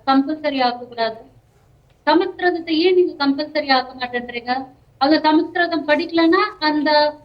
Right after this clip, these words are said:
மாநில மக்களுக்கு வந்து நிதி இல்லைன்னு நீங்க சொல்லிதான் பாருங்களேன். யூ பில போய் சொல்லி பாருங்க. நீங்க தேவர்களின் நாடு அப்படின்னு சொல்லக்கூடிய உத்தரகண்ட்ல நீங்க ஆண்டு கொண்டு இருக்கக்கூடிய நாடுகள்ல போய் சொ-, நா-, அந்த ஸ்டேட்ல போய் சொல்லி பாருங்க.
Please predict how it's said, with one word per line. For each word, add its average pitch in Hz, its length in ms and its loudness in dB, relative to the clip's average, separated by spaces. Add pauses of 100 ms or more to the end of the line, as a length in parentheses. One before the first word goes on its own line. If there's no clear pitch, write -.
(160)
மாநில 320 480 2
மக்களுக்கு 302 480 -2
வந்து 294 260 -2
நிதி 330 280 0
இல்லைன்னு 320 160 0
நீங்க 311 320 -2
சொல்லிதான் 320 420 0
பாருங்களேன். 254 520 -2
யூ 285 120 -4
பில 277 240 -4
போய் 254 200 -4
சொல்லி 233 260 -14
பாருங்க. 226 580 -2 (320)
நீங்க 254 260 4
தேவர்களின் 285 840 2
நாடு 294 320 2
அப்படின்னு 247 300 -4
சொல்லக்கூடிய 240 640 -8
உத்தரகண்ட்ல 269 640 0
நீங்க 247 240 -6
ஆண்டு 277 280 2
கொண்டு - 340 -16
இருக்கக்கூடிய 214 560 -6 (340)
நாடுகள்ல 254 560 2
போய் 233 220 -6
சொ-, 220 420 2
நா-, 220 340 -6
அந்த 254 580 2 (200)
ஸ்டேட்ல 311 360 0
போய் 226 220 -6
சொல்லி 233 200 -6
பாருங்க. 226 420 -6